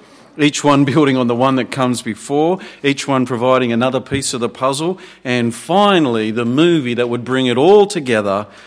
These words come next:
was released. Uh, during the week, my kids learnt the theme music so that they could play it on their instruments. We rewatched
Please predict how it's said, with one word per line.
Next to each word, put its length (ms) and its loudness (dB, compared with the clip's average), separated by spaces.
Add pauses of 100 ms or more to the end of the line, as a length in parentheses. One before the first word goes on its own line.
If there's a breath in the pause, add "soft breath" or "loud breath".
(220 loud breath)
was 260 -4
released. 600 -8 (520)
Uh, 120 -8
during 280 0
the 60 0
week, 320 0
my 180 2
kids 460 -8
learnt 300 -2
the 80 -8
theme 360 0
music 440 -4 (380 soft breath)
so 180 -2
that 100 -2
they 140 2
could 200 -8
play 380 0
it 80 0
on 140 0
their 160 0
instruments. 720 -6
We 220 -2
rewatched 840 0